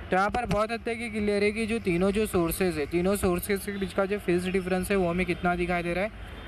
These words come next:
one twenty degree दिखाई दे रहा है। यहाँ पर अगर हम लोग देखें, यहाँ पर अगर हम लोग देखें ये वाला जो source है इससे हमें एक wire मिलेगा, ये वाले source से हमें एक wire मिलेगा,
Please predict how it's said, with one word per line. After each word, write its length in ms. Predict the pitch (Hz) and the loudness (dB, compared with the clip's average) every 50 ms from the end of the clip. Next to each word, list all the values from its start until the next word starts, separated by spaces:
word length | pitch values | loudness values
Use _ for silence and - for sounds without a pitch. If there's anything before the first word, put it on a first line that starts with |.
| - - 165 | -6 0 2
one 240 | 170 196 214 226 | 2 2 2 2
twenty 320 | 214 214 185 175 170 185 185 | 0 0 0 2 2 2 2
degree 300 | 170 160 156 165 180 208 202 | 2 2 2 2 2 2 4
दिखाई 320 | 170 156 147 143 127 123 | 2 2 2 0 -2 -2
दे 120 | 123 123 120 | -4 -6 -6
रहा 100 | 117 113 | -6 -6
है। 680 | 110 - - - - - - - - - - - - 151 | -6 -8 -12 -12 -12 -10 -10 -10 -10 -10 -8 -2 0 2
यहाँ 140 | 175 190 208 | 2 2 0
पर 100 | 254 254 | 0 -2
अगर 260 | 254 247 240 247 240 | -2 -2 0 0 0
हम 120 | 220 208 | 2 2
लोग 160 | 190 180 165 | 0 0 0
देखें, 300 | 151 151 143 131 151 185 233 - - - - - - - - - | -2 -4 -2 -2 -2 -2 -2 -4 -8 -10 -12 -12 -12 -8 -2 0
यहाँ 180 | 147 165 180 190 | 0 0 2 0
पर 140 | 220 226 | 0 0
अगर 180 | 226 220 214 214 | 0 0 0 0
हम 120 | 220 214 | 0 0
लोग 160 | 208 208 214 202 | 0 -2 -2 -2
देखें 200 | 226 220 233 240 | -4 -4 -2 0
ये 160 | 220 196 190 | 2 2 2
वाला 220 | 190 196 190 202 | 2 2 2 0
जो 160 | 196 196 220 220 | 0 0 0 0
source 340 | - 214 190 190 190 - 226 | 2 2 2 0 0 0 0
है 80 | 208 | 0
इससे 220 | 185 - - - 196 | -2 0 -2 -2 -2
हमें 160 | 196 196 196 | 0 0 0
एक 80 | 202 | 0
wire 280 | 196 202 190 180 190 190 | 0 0 0 0 0 0
मिलेगा, 380 | 185 185 185 175 175 175 202 214 - - - - - - | 0 0 0 0 0 0 -2 -4 -6 -12 -14 -14 -10 -2
ये 120 | 147 156 175 | 0 2 2
वाले 260 | 185 196 190 202 214 | 2 2 0 0 0
source 340 | 208 - 202 190 190 - - | 0 0 0 0 -2 -2 -2
से 60 | 233 | 0
हमें 200 | 214 208 202 202 | 0 2 2 2
एक 80 | 202 190 | 2 2
wire 280 | 196 185 175 175 185 180 | 2 2 2 2 0 0
मिलेगा, 340 | 180 180 180 175 175 190 | 0 0 2 2 0 0